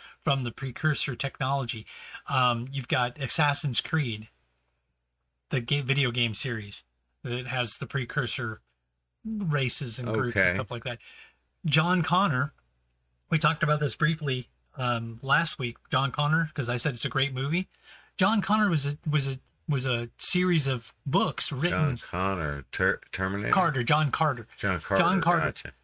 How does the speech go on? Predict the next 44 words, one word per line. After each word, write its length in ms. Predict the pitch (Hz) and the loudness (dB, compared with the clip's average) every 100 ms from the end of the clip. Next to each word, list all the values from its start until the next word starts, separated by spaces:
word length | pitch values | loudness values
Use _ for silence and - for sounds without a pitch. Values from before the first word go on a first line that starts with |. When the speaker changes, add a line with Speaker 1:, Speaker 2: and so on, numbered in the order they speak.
| _ | _
Speaker 2:
Gotcha. 340 | - 90 80 160 | 0 2 2 2
Speaker 1:
was 140 | 151 | 2
a 60 | 160 | 4
series 320 | 214 214 165 | 4 4 4
of 100 | 156 | 2
books 340 | 202 233 - | 2 2 0
written 200 | 175 170 | 0 2
around 220 | 160 165 156 | 2 4 2
the 80 | |
same 260 | - 175 165 | 2 2 4
time 280 | 160 175 156 | 4 4 4
by 120 | 143 | 4
the 100 | 139 | 2
same 240 | - 170 | 2 2
guy 160 | 156 165 | 4 2
that 120 | 151 | 2
did 140 | 147 143 | 0 -2
Tarzan. 560 | 160 170 131 110 104 - | 0 2 0 -4 -8 -10
So 220 | - 147 | -2 0
the 100 | 135 | 2
guy 200 | 147 180 | 2 2
that 100 | 180 | 0
wrote 220 | 180 180 | -2 -2
Tarzan 520 | 180 226 175 127 127 131 | 2 2 2 0 -2 -2
wrote 240 | 139 151 - _ _ | -2 -2 -10 _ _
John 320 | - 214 110 - - | -2 -2 -4 -12 -2
Carter. 400 | 214 226 - - _ _ _ _ _ _ | 2 2 0 -8 _ _ _ _ _ _
Speaker 2:
So 220 | - 98 147 | -4 2 4
Speaker 1:
It's 140 | 143 | 4
Speaker 2:
it's 100 | 147 | 4
Speaker 1:
a 20 | |
man 220 | 143 147 | 4 2
from 100 | 95 | 2
Speaker 2:
Tarzan 200 | 101 92 | 2 2
from 220 | 78 90 87 | 0 -2 0
Mars. 420 | 104 92 73 64 | 2 2 0 0
Speaker 1:
Tarzan 420 | 160 135 143 147 | 2 2 2 0
from 120 | 185 | 2
Mars, 200 | 226 214 - | 2 2 0
the 60 | |
man 200 | 131 135 | 0 0
from 160 | 147 165 | -2 0
Mars. 340 | 208 117 - _ _ _ _ - | 0 -2 -6 _ _ _ _ -12
So 420 | - 190 165 147 | -2 2 2 0